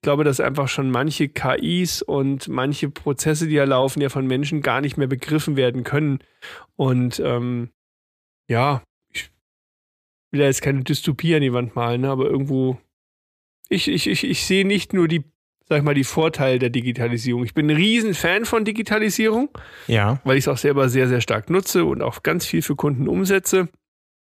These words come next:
Speaker 1: Aber ich glaub, du musst immer noch ein bisschen, ähm, dabei beachten, äh, dass, ja, wie soll ich sagen, dass der Mensch da dann nicht zu kurz kommt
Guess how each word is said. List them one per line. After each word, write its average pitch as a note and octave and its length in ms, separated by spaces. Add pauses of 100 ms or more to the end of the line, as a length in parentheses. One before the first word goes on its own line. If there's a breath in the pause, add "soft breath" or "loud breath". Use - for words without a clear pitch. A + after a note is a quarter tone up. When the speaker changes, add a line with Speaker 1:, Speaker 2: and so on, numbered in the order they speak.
(500)
Speaker 1:
Aber B2 160
ich B2+ 60
glaub, B2+ 160
du C3 80
musst A#2 200
immer E3 240
noch F3+ 160
ein E3 120
bisschen, E3+ 400 (520 loud breath)
ähm, C#3+ 460
dabei B2+ 400
beachten, C3 760
äh, B2 140
dass, - 540 (880)
ja, - 220
wie B2 40
soll A2+ 140
ich G2+ 80
sagen, C3+ 280
dass B2 140
der - 160
Mensch D#3+ 380 (200)
da B2+ 180
dann B2+ 380
nicht B2 220 (120)
zu C#3 120
kurz - 360
kommt A#2 400